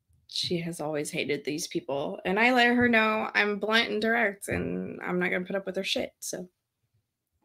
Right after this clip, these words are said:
they're gonna find out my daughter's not a bum bitch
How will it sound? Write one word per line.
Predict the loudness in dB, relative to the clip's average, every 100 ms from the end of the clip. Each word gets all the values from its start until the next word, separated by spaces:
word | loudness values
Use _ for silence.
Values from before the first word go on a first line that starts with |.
| _ _ _ 0
they're | 6
gonna | 8 10
find | 12 10
out | 10 6
my | 6
daughter's | 6 6 4
not | 2 0
a |
bum | 0 -4 -4 -2
bitch | -2 2 4 4 4